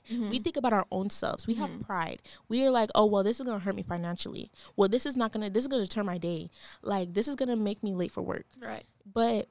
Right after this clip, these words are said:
Speaker 2: when we think about others, <laughs> I promise you, it's like a whole thing. Like, God does it intentionally. 'Cause listen, say, for example, you need to get, you're going to work and someone
Speaker 1: Right.
Speaker 2: asks you for a ride somewhere and they really need to get there, like, for example, to buy diapers for their child.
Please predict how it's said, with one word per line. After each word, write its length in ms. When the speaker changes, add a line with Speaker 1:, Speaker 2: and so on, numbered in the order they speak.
Speaker 2:
when 160
we 100
think 300
about 340
others, 540
<laughs> 240
I 80
promise 540
you, 320
it's 180
like 160
a 60
whole 320
thing. 400
Like, 180
God 480
does 160
it 100
intentionally. 420
'Cause 200
listen, 340
say, 320
for 140
example, 360
you 60
need 140
to 80
get, 280
you're 240
going 200
to 80
work 320
and 100
someone 240
Speaker 1:
Right. 60
Speaker 2:
asks 160
you 60
for 120
a 40
ride 280
somewhere 400
and 80
they 80
really 340
need 140
to 80
get 240
there, 240
like, 200
for 120
example, 240
to 80
buy 240
diapers 400
for 120
their 120
child. 420